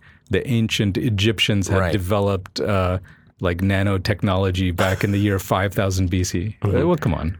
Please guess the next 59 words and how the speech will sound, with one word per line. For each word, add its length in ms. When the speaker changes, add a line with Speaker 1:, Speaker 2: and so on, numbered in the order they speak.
Speaker 1:
What's 140
the 60
chances 400
of 80
that? 220
Speaker 2:
Well, 100
what 100
about 160
all 160
the, 180
you 160
know, 240
I 80
don't 200
know 100
them 160
by 120
heart, 200
of 120
course, 280
but 220
it's 240
like 240
the 140
pyramids 680
that 160
are 100
built 340
with 160
the 280
alignment 420
of 140
the 60
stars 500
and, 100
like, 140
how 160
could 140
they 100
have 160
done 200
it 120
without 340
some 220
sort 300
of 400
Speaker 1:
<clears throat> 40
Uh, 420
that 200
stuff 260
you 60
can 160
do 100
with 140
some 180
sticks 400
and 140
some 180
sand. 320